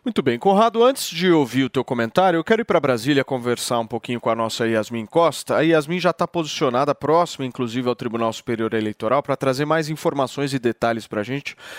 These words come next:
de como é que tá a expectativa para essa diplomação de hoje. Certo, Yasmin? Bom dia.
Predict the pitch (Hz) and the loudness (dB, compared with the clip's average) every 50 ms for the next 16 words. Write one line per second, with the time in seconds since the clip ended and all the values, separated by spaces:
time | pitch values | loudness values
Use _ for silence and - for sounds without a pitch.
0 | - - - 135 160 - - 185 165 156 151 156 160 180 208 - - - 208 - | -18 -12 -8 -8 -4 0 0 0 0 0 0 2 2 2 2 0 -2 -6 -6 -2
1 | - - 135 139 151 151 - - 160 143 _ - 127 110 - - - 131 131 147 | 2 2 2 2 2 -2 -6 -8 -8 -6 _ -2 -2 -2 -2 -4 -6 -2 2 2
2 | 170 165 - - - - - - - - 185 202 220 226 208 180 170 175 147 - | 0 0 -2 -8 -20 -20 -20 -2 2 4 4 4 4 4 4 6 6 4 4 2
3 | - 202 160 185 - - 190 196 202 202 170 - - - - 180 202 214 208 - | 0 -4 -4 -4 -4 0 0 2 2 2 0 0 0 0 2 2 2 2 0 -2
4 | 151 165 139 156 190 175 139 123 120 113 110 117 113 - - 226 226 208 - - | -4 -6 -4 0 2 4 4 4 2 0 -4 -6 -2 2 4 4 4 4 2 2
5 | 214 202 196 170 170 202 208 196 190 190 208 208 190 151 - - 110 107 92 82 | 2 2 2 0 -2 -4 -4 -2 2 2 2 2 0 -4 -8 -6 -4 -4 -4 -4
6 | 82 | -6